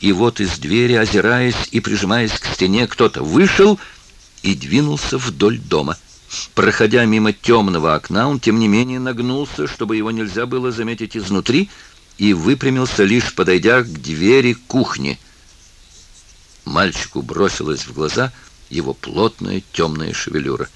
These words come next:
Дверь открылась, на кухне горел свет. Очевидно, окно и застеклённая дверь были завешены плотной тканью,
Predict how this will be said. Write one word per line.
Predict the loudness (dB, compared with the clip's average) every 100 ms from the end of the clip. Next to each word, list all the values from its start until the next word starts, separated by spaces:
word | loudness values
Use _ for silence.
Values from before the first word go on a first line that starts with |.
| -20 -18 -14
Дверь | -2 0 2
открылась, | 0 2 4 4 -2 -12 -18 -20 -14
на | -8 -6
кухне | -6 -8 -6
горел | -4 -4 -4
свет. | 2 2 2 -2 -20 -16 -4
Очевидно, | -2 2 2 4 2 2
окно | 0 0 2 2 2
и | 2
застеклённая | 0 -2 -4 0 2 2 0 0
дверь | 2 2
были | 2 2 4
завешены | 2 2 2 0 0 -2
плотной | 0 2 2 0 -2
тканью, | 0 2 2 0